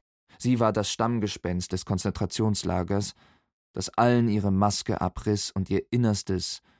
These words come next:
wenn auch vielleicht nicht wahrstes Antlitz zur Schau stellte. Dieses Gespenst der Sterbestunde riss alle Hemmungen und die Schranken der Erziehung nieder und verzerrte und klärte gleichzeitig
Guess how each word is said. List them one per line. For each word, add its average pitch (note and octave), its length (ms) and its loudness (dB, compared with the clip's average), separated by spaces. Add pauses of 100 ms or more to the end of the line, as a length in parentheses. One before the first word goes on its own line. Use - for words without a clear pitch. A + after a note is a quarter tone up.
(240)
wenn G2 120 -2
auch F#2+ 100 -2
vielleicht G2 420 0
nicht G#2+ 300 -2
wahrstes G2+ 640 0
Antlitz F#2+ 560 -2
zur - 120 -4
Schau G2 240 0
stellte. F#2 540 -8 (1600)
Dieses C3+ 300 -2
Gespenst B2 520 0
der G2 80 2
Sterbestunde G2+ 840 0 (320)
riss C3 380 0
alle C3+ 220 2
Hemmungen A2+ 580 2
und F#2 140 -2
die G#2 60 -2
Schranken A#2 520 -2
der G2 120 -2
Erziehung G2+ 500 0
nieder G#2 380 2 (440)
und G#2+ 80 -8
verzerrte C3 560 0
und G2 200 -2
klärte B2 460 0
gleichzeitig A#2+ 1040 0